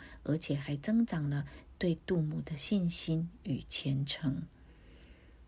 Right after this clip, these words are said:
那首中世纪美好的寄颂《二十一度母赞》传遍了整个西藏，受到所有人的喜爱，一直到今天，仍被西藏所有的寺院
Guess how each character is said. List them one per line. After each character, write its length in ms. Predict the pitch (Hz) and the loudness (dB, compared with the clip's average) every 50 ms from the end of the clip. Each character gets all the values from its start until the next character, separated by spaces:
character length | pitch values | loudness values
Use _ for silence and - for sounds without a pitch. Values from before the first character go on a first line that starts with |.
| - - - - - - - - - - | -20 -20 -20 -20 -20 -20 -20 -20 -6 0
那 140 | 170 170 165 | 2 2 2
首 380 | - - - 160 147 139 135 | 2 0 2 2 4 4 2
中 260 | 139 139 - 180 190 | 0 -2 -2 -2 -2
世 200 | 202 - - 196 | -2 -2 -2 -2
纪 260 | 180 - - 190 190 180 | -2 0 -2 0 2 2
美 220 | 170 170 180 208 | 2 2 2 2
好 240 | 208 - - 170 170 | 0 0 0 0 2
的 100 | - 175 | 2 0
寄 240 | 175 - 226 214 185 | 0 2 2 2 2
颂 300 | - - 226 208 180 175 - - - - - | 2 4 4 4 4 0 -4 -10 -20 -6 -2
《二 80 | - | -2
十 200 | 180 175 - - | 0 0 -2 -4
一 220 | - - 185 175 175 | -4 0 0 0 0
度 220 | 175 - 202 190 | 2 0 0 2
母 240 | 170 156 151 143 - - | 2 0 0 -2 -2 -6
赞》 300 | - - 208 208 190 160 - - - - - - - - - | -2 0 2 2 2 0 -2 -6 -16 -20 -20 -20 -20 -8 -8
传 320 | - - 156 147 151 170 | -2 0 0 2 2 0
遍 340 | 175 - - 226 208 185 170 | -2 0 2 2 4 4 2
了 120 | 160 - - - | 0 -2 -4 -2
整 180 | - 139 135 127 | 2 2 2 2
个 100 | - 139 | 2 -2
西 220 | - - - 170 | -4 0 0 -2
藏， 320 | 170 - 202 185 175 156 143 - - - - - | 0 0 0 0 0 0 -2 -6 -14 -20 -16 -10
受 240 | - - - 165 160 | -4 2 4 4 4
到 220 | 156 165 156 151 | 4 2 0 0
所 320 | 151 - - 151 156 180 | -2 -2 0 2 2 4
有 220 | 208 226 214 175 151 | 4 4 4 4 4
人 200 | 143 151 143 143 | 2 2 2 2
的 120 | - 151 | 0 0
喜 260 | 143 - - 139 - - - | -2 0 0 0 0 0 -4
爱， 240 | 165 156 139 - - - - - - - - - - - - - - | -4 -4 -4 -6 -8 -14 -20 -20 -20 -20 -20 -20 -20 -20 -20 -8 0
一 80 | - 175 | 0 0
直 160 | 175 - 160 | 4 4 2
到 180 | 156 170 170 165 | 2 4 0 0
今 240 | 170 - 170 180 | 2 2 0 0
天， 400 | 175 - - 185 185 185 185 190 - - - - - | 0 -2 -2 0 0 0 0 -2 -4 -8 -14 -16 0
仍 180 | - 165 156 165 | 2 4 4 4
被 160 | 170 190 185 | 4 2 0
西 240 | 175 185 - 202 202 | 0 -2 -2 -2 -2
藏 320 | 202 - 233 220 208 185 | 0 2 2 2 2 2
所 280 | 175 - - 156 170 202 | 0 0 2 2 2 4
有 180 | 214 226 180 | 2 2 0
的 140 | 156 - 160 | 2 0 -2
寺 280 | 160 - - 202 196 180 | -4 -2 0 0 0 0
院 260 | 175 - 196 180 170 | 2 2 2 2 2